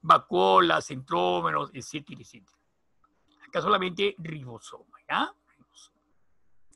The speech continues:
Se forman colonias, forman tejidos. Y por último, ¿qué organismos se encuentran dentro de la procariota? Las bacterias, ¿no? El grupo de las cianobacterias,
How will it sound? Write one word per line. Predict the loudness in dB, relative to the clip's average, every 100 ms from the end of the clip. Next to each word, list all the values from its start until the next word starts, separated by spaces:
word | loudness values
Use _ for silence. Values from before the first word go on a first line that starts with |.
| _ -20 -20 _
Se | -20
forman | -14 -14 -10 -10 -8 -4
colonias, | 2 6 6 4 2 2
forman | 0 -6 -10
tejidos. | -14 -12 -14 -14 -20 -20 _ _ -8
Y | 4
por | 4
último, | 4 0 -4 0 0 0 -4 _ _ _ _ _ _ -20 -20 _ _ _ -20 -20 -20 -20 -20 _ _ _ -4
¿qué | 2
organismos | 2 2 0 0 -2 -4
se |
encuentran | -2 0 0 0 -2 0
dentro | -2 -2 -2
de | 0
la | 0 2
procariota? | 4 8 8 4 _ _ _ -8 -6 -2 -2 2 2 2
Las | 0
bacterias, | 0 -2 -2 -4 -2 -2 -2 -4 _ _ _ _
¿no? | -12 -10
El | -10 -8
grupo | -6 -2
de | -2
las | -2 -4
cianobacterias, | -2 2 2 0 -2 -4 -4 -2 -2 -2 -4